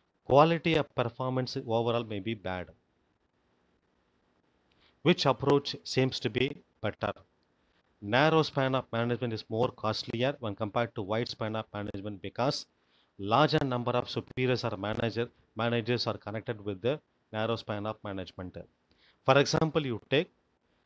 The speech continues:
same number of worker, worker requirement for a supervisory personnel.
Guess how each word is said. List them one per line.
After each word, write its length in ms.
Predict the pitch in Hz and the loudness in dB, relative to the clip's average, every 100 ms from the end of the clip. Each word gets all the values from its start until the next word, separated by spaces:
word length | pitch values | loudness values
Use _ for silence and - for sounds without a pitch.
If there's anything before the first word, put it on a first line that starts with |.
| _ | _
same 340 | - - 151 170 151 | 0 8 8 8 2
number 300 | 139 131 127 | 0 2 2
of 160 | 120 - | 0 -2
worker, 380 | 107 107 - 113 _ _ _ _ _ _ _ _ _ _ _ - | -4 -4 -4 -4 _ _ _ _ _ _ _ _ _ _ _ 2
worker 280 | 127 - 131 | 4 4 2
requirement 540 | 110 123 123 127 127 | 2 2 2 2 0
for 120 | 117 | 2
a 260 | 107 104 - | 2 0 -2
supervisory 600 | - 120 131 120 113 120 | -6 -2 0 0 -2 -4
personnel. 520 | - 101 - 120 165 | -4 -6 0 0 0